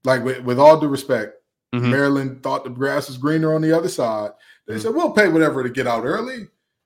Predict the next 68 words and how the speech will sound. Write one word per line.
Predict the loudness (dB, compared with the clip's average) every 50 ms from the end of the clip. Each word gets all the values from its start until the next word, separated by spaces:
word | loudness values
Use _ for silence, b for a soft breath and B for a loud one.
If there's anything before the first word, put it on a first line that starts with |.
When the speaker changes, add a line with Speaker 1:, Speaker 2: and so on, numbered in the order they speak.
| _ _ _
Speaker 1:
They | -8 -8
still | -8 -6 -2 -2 0 0
have | 0 0 -2
not | -4 -8 -8 -10
financially | -10 -10 -10 -14 -16 -20 -20 -20 _
recovered. | _ _ -4 -2
Speaker 2:
I | 0
will | 2 4 2 2
say, | 2 0 0 2
though, | 2 2 2
we | 2 0
got | 2 2 2
a | 2
better, | 2 2 2 2 2 2
we | 0 0
got | 0 0 0
a | 0
much | 0 0 0 0 -2 -2
better | -4 -4 -4
history | -2 -2 -4 -4 -6 -10 -12
in | -10 -10
athle-, | -10 -12 -12 -14 -12 -8
athletics | -8 -8 -6 -4 -4 -4 -4 -6
when | 0 4
it |
Speaker 1:
Oh, | 6 6 6
Speaker 2:
comes | 6 4
Speaker 1:
yeah, | 2 2
Speaker 2:
to | 2
Speaker 1:
yeah, | 0
yeah, | 0 2
Speaker 2:
Maryland. | 2 2 0 0 -2
Speaker 1:
yeah. | -2 -2 -2 -2 0
Speaker 2:
And | 2 2
I | 4
think | 4 4 4
that's | 4 4
Speaker 1:
But | 4 2
Speaker 2:
more, | 0 -2 -2 -2 -2
and | -2 0
also, | 0 0 0 -2 -4 -4
let's, | -4 -4 -4 -4 -6
it, | -8 -8 -4
like, | -6 -6 -6 -8 _ _ _ _ _ _ _ _
Maryland's | -6 -6 -4 -4 -6 -6
got | -4 -4 -4 -4
a |
really | -6 -8 -10 -8 -6 -6 -4 -4
good | -4 -4 -6 -6
talent | -6 -8 -6 -6 -6 -8
in | -10
football. | -12 -14 -18 -20 -16 -18 -16 -16 -16 -18 _ _ _ _ _ -8 -2
Speaker 1:
Right. | 0 0 0 -2 -4 -10 -8 _
Speaker 2:
They | 0 0
don't | 2 2
got | 4 4 4
it | 4 4
right | 2 0 -2
in | -2
their | -4 -4
backyard | -6 -8 -8 -8 -12
like | -14 -14
we | -16 -16
do | -16 -16
down | -18 -16 -16
here | -16 -18
in | -18
Florida. | -20 -20 -20 -20 -20 -20